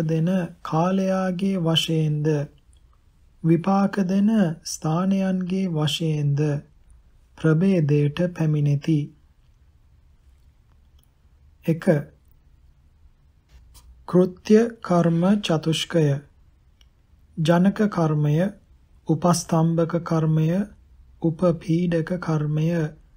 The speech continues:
උපඝාතක කර්මය යයි කෘත්‍ය වශයෙන් කර්මය හතර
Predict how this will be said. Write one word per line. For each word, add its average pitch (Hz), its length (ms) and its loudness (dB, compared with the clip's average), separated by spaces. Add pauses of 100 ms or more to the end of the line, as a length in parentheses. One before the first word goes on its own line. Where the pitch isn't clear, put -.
(440)
උපඝාතක 170 960 0
කර්මය 156 420 -2
යයි 147 380 0 (600)
කෘත්‍ය 190 440 -2
වශයෙන් 165 600 0
කර්මය 151 480 -2 (180)
හතර 160 340 -4